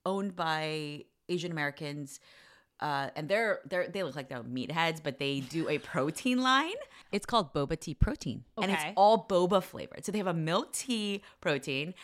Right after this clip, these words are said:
Speaker 1: The one that I'm drinking is a protein and collagen. It is, um, hibiscus, strawberry hibiscus.
Speaker 2: Okay.
Speaker 1: And they have, like, Thai tea flavor. They've got all, like, the range of boba flavors, and they sell boba balls that you can add to it. But it sounds so good 'cause
Speaker 2: Mm-hmm.
Speaker 1: usually protein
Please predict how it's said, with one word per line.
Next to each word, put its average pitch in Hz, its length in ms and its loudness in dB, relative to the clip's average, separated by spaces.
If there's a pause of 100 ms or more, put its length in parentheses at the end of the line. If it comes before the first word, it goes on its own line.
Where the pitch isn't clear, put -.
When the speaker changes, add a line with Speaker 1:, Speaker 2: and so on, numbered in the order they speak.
(200)
Speaker 1:
The 180 140 4
one 190 180 4
that 285 120 4
I'm 233 120 6
drinking 180 360 -4
is 160 120 -4
a 156 60 -4
protein 165 380 -4
and 143 120 -6
collagen. 135 640 -2
It 139 260 -8
is, 143 520 -4
um, 131 240 -4
hibiscus, 170 880 -6
strawberry 180 320 -2
hibiscus. 170 580 -4
Speaker 2:
Okay. 185 540 -8 (100)
Speaker 1:
And 196 140 2
they 202 100 0
have, 160 320 -2
like, 120 240 -2 (220)
Thai 269 320 4
tea 240 240 -2
flavor. 143 540 -2
They've 254 180 4
got 269 300 6
all, 226 460 10
like, 175 260 0
the 196 100 0
range 202 580 4
of 170 140 -2
boba 151 260 0
flavors, 120 380 -4
and 277 180 6
they 240 60 2
sell 147 500 2 (320)
boba 160 200 2
balls 135 200 0
that 131 80 -8
you 101 80 -12
can 135 160 -8
add 113 140 -4
to 185 100 -4
it. 208 180 0
But 151 220 2 (420)
it 226 140 0
sounds 269 420 4
so 214 220 2
good 196 100 -6
'cause 285 160 0
Speaker 2:
Mm-hmm. 349 100 -2
Speaker 1:
usually 554 240 -2
protein 302 580 -2